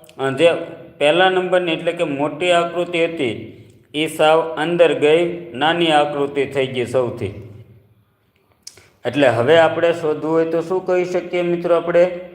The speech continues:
તો કે વચ્ચેની આકૃતિ જે હતી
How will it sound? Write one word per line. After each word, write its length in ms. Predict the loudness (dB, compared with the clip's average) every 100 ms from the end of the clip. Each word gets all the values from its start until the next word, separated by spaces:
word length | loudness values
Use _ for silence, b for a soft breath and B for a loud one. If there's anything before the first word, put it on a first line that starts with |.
| B B B B _
તો 80 | -6
કે 180 | 0 0
વચ્ચેની 680 | 2 2 2 2 2 4 2
આકૃતિ 800 | 4 2 0 -4 -4 -2 -2 -2
જે 260 | 2 4
હતી 720 | 6 4 2 -2 -2 -4 -10